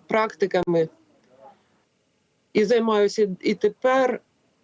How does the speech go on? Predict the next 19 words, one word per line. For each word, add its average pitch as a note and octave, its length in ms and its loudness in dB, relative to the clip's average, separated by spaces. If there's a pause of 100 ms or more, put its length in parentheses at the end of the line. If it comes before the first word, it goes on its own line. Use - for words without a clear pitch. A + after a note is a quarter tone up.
Е, G3 280 4
я B3+ 500 0
вмію A#3+ 500 2
вчитись B3 560 0
в G3+ 60 0
будь-якій G#3 520 0
ситуації. F#3 760 -2
Тобто G3+ 280 0
я B3 180 0
вважаю, A#3 440 2
що G#3+ 140 -2
те, A#3+ 240 0
що A3 160 -8
сталося B3 640 0
зі F#3 120 -4
мною, D#3+ 480 2 (600)
можна A#3+ 320 2
розглядати A3 680 0
як G3+ 180 0